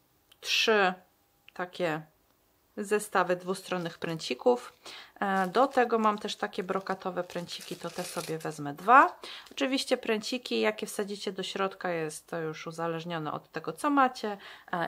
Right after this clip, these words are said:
i jak chcecie, żeby to wyglądało. Przez, e, pręciki złożone na pół przewlekam sobie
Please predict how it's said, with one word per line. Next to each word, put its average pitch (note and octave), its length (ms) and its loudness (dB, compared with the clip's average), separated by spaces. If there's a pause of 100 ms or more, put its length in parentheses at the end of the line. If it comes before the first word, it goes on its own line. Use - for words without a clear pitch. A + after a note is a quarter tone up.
i F#3+ 220 -4
jak F#3 240 -2
chcecie, F3+ 420 -6
żeby E3 220 -6
to D#3+ 160 -10
wyglądało. A#3 880 4 (920)
Przez, C#4+ 720 4
e, G#3 480 4 (120)
pręciki A3+ 560 2
złożone F#3 440 2
na E3 140 2
pół B3+ 260 6
przewlekam F3+ 640 -2
sobie D#3+ 460 -4